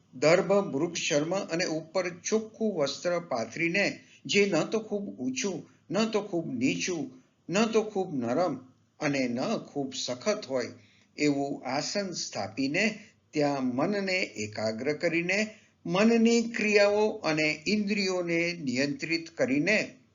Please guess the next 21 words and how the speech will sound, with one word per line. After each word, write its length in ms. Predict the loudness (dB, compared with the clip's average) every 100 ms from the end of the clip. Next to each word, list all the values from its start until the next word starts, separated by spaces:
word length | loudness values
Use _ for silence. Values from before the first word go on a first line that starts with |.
| _ _ -10
આત્મશુદ્ધિ 800 | -6 -6 -4 -4 -4 -6 -6 -6
માટે 360 | -2 -2 -2 -4
યોગાભ્યાસ 1040 | -6 -6 -4 -2 0 0 2 2 2 -4
કરવો. 460 | -6 -6 -6 -12 -16 _ _ _ _ _ _ _ _ _ _ _ _
શ્લોક 480 | -6 0 2 0 4
તેર, 280 | 6 6 4 -8 -20 -20 _ -20 -20 -12 0
શરીરના 540 | 10 10 10 4 2
મધ્ય 340 | 0 -2 0
ભાગને, 580 | 4 4 2 -2 -4 -4
ડોકને, 600 | -2 0 0 -2 -8 -8
મસ્તકને 720 | -4 -6 -6 -4 -6 -4 -10 -12 _ _ _ _ _ _ 0
ટટ્ટાર 500 | 0 0 0 0 0
અને 360 | -2 -4 -2 -4
સીધા 380 | -4 -2 2 4
રાખીને 480 | 2 0 -6 -4
બેસી 400 | -4 -4 -6 -6
જવું. 300 | -4 -4 -6 -16 _ _ _ _ _ _ _ _ -4
બીજી 340 | -2 4 4
દિશામાં 640 | 4 2 4 2 2 0 0
ન 180 | 2 2
જોતા, 640 | 2 0 2 0 -2 -14